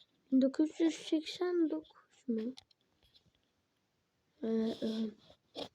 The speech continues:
direkt başlıyorum. Hayır.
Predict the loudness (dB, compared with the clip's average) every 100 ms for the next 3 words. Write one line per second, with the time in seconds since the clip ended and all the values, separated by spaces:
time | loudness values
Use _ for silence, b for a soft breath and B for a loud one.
0 | _ _ 2 6 6 4 0 0 -2 4
1 | 6 4 0 -8 _ _ _ _ _ _
2 | _ _ _ _ _ -8